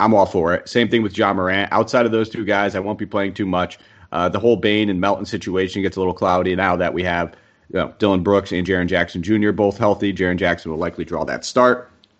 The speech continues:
and therefore pushing Kyle Anderson down to the three, Brooks down to the two. These guys probably won't start and play as much, but for those reasons, Ja Morant, Jonas, very much into play. And for the Warriors, it's just a lot of the same for over on this side. Curry and Draymond, I prefer Draymond. I do love both Curry and Draymond,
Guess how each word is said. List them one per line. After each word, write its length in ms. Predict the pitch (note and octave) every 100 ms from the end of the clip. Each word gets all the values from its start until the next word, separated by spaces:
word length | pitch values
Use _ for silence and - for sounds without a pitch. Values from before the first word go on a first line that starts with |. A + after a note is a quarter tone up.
| _ -
and 300 | F#2+ F2+ F2
therefore 540 | G2 F#2+ G2 F2+ F2+ F2
pushing 480 | - G2 - F2+ F#2 _ _ _ _ _
Kyle 240 | - C#3
Anderson 320 | B2+ A2 A2 G#2+
down 280 | A2 A2
to 320 | A2 A2 G#2+ E2+
the 140 | F2
three, 460 | - D3 D#3+ D3+ - _ _
Brooks 220 | B2 A#2+
down 240 | - A2+ G#2+
to 80 |
the 80 | F#2
two. 400 | F2+ A2+ G#2 G2+
These 160 | G2 F#2+
guys 260 | G2+ F#2+ F2
probably 280 | F#2+ F2
won't 180 | F2+ F2
start 240 | - F#2 E2+
and 100 | D#2
play 180 | F2+
as 120 | D#2+ D#2
much, 300 | G#1+ - -
but 240 | D2 - _ _ _ _ _ _ _ _ _
for 160 | B2+
those 260 | B2+ C3 A2+
reasons, 400 | A#2+ A2 G#2+ F2+
Ja 240 | F2+ G#2+
Morant, 400 | G#2 G2+ G2+ -
Jonas, 400 | F2+ G2+ F#2+ F2+
very 320 | - F2 G2
much 240 | F#2+ F#2+ -
into 140 | F#2
play. 400 | F2+ C3+ C#3 C3+
And 360 | A2 A2 A2 -
for 200 | D#3 C#3
the 60 |
Warriors, 440 | B2 A#2+ A#2 A#2 A2
it's 140 | F#2
just 160 | F#2 -
a 40 |
lot 220 | F2 A2+
of 80 | A#2+
the 80 | G2+
same 320 | - G#2+ G#2
for 400 | G2 F2 E2+ E2+ -
over 200 | F2 F2+
on 80 |
this 180 | F#2+ G2+
side. 320 | - G2 F2+
Curry 300 | - B2 A#2
and 100 | A2
Draymond, 520 | F#2+ G2+ G2+ G2 G2 F#2+
I 120 | E2+
prefer 480 | F2 E2+ - A2+ G#2
Draymond. 580 | G2 G2 G2 F#2+ F#2+ F#2
I 100 | -
do 200 | E2+ G#2+
love 280 | G2+ G2 -
both 240 | G#2+ F#2 -
Curry 400 | G#2+ F#2+ F2 -
and 240 | A#2+ A#2+
Draymond, 480 | A#2+ A2 G#2 G2+